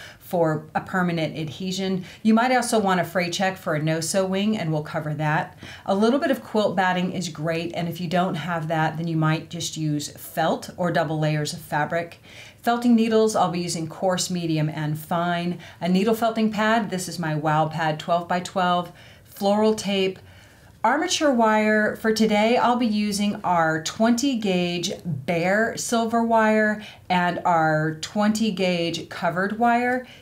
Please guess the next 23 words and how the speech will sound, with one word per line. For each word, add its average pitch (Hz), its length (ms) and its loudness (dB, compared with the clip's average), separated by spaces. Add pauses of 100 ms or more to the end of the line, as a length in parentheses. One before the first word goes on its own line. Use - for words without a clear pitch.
If 185 160 -4
all 202 220 2
you 254 120 2
have 208 260 2
is 190 100 -2
our 170 160 2
brown 165 360 0
eighteen 214 360 0
gauge 214 260 2
wire, 196 480 0
that 156 240 -2
works 151 240 -6
fine. 147 480 -4 (280)
We'll 196 120 2
also 226 300 2
be 220 80 4
using 190 320 0
our 170 140 -2
twenty-four 208 560 -2
gauge 165 300 -2
stainless 165 460 -4
steel 165 340 -2
wire. 180 600 0